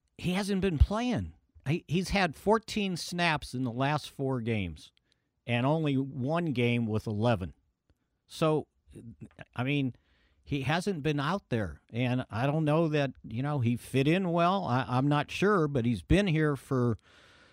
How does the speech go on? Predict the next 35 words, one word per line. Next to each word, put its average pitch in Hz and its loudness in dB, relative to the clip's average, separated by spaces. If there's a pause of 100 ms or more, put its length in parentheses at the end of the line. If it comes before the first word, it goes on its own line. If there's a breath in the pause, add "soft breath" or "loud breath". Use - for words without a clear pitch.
(440 soft breath)
nine 175 8
games, 160 6
and 139 2
he's 131 2
only 165 2
played 170 4
in 151 2
one. 151 0 (800)
I 143 6
mean, 147 6
not 151 4
played 165 4
in 101 -2
one, 98 -2
started 127 2
one. 82 -10 (480)
Uh, 104 2 (200)
you 123 -2
know, 117 2
he, 120 -4
he, - -8
he, - -8
he's, 123 0
he's 117 -2
appeared, 165 6
but 131 2
mostly 151 4
it's 131 -2
been 131 2
on 139 2
special 170 0
teams. 92 -4
So, 120 0 (600)
yeah, 165 4 (140)
uh, 120 -2